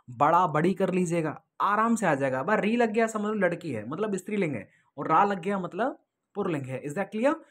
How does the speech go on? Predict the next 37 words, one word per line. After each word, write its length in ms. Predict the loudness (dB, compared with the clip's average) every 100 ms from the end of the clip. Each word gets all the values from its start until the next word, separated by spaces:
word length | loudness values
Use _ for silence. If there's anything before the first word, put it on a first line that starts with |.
| _ -6
अब 100 | -2
देखो, 200 | 0 2
यहीं 200 | 4 4
पर 160 | 4 2
आप 120 | 2
देख 200 | -2 -4
लीजिएगा, 460 | -6 -4 -2 -4 -10 _ _ -8
मेरी 500 | 0 2 2 -2 -6
मजा 360 | -2 0 4 4
या 160 | 4 2
मेरा 320 | 2 2 0
मजा, 340 | 0 -4 -6 -4
मेरा 300 | 0 2 2
मजा 220 | 0 -2
होता 220 | -2 -2
है 60 | -4
ना, 80 |
तो 120 | -6 -8
पुल्लिंग 380 | -10 -8 -6
क्या 100 | -2
हो 100 | -2
गया 140 | -2 -6
बताओ, 200 | -8 -8
मेरा 240 | -4 -4
मजा 240 | -4 -6 -8
हो 100 | -8
गया। 140 | -12 -20 _ _ _ _ -6
अब 80 |
देखो, 180 | -2 2
मेरी 380 | 2 2 0 0
सजा 260 | -2 0 0
होती 220 | 0 -2
है, 60 |
मेरी 260 | -2 0 -2
कजा, 280 | -4 -4 -4
मेरी 260 | -2 -4
रजा। 320 | -4 -4 -6